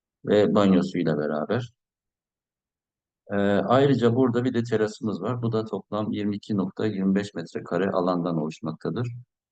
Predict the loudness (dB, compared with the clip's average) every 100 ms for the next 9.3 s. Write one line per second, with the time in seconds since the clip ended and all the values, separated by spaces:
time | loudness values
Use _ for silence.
0 | _ _ _ 2 6 8 8 6 4 -2
1 | _ _ -2 0 4 4 6 4 2 0
2 | -2 -4 -2 0 0 0 -2 0 0 0
3 | -4 -4 -2 -4 -4 -4 0 -2 -2 -4
4 | -4 -4 -6 -6 -6 -4 -4 -2 0 0
5 | -2 -10 _ _ _ _ -2 2 2 2
6 | -2 0 0 0 -4 _ _ _ _ -4
7 | 0 0 -2 -4 -2 0 0 -2 -6 -6
8 | -4 -2 -2 -4 -4 0 0 0 -4 -4
9 | -6 -4 -6